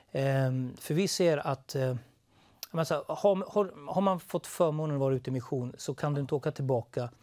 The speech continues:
Speaker 2: och vara densamma, utan du vill göra någonting.
Speaker 1: Exakt, så är det.
Speaker 2: Så,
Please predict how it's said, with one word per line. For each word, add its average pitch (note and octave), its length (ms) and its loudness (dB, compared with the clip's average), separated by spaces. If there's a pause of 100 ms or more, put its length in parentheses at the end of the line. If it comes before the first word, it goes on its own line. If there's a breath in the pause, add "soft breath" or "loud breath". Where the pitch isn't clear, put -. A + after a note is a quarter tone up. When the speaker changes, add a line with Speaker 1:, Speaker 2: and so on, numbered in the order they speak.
(380 loud breath)
Speaker 2:
och C#3 80 0
vara C3+ 180 2
densamma, B2+ 460 -2
utan C3+ 220 -6
du D3 100 -2
vill C#3+ 300 0
göra B2+ 220 0
någonting. B2 540 -6
Speaker 1:
Exakt, G#2 460 -10
så A2+ 200 -6
är G2 120 -6
det. G2 160 -6
Speaker 2:
Så, C#3+ 340 -2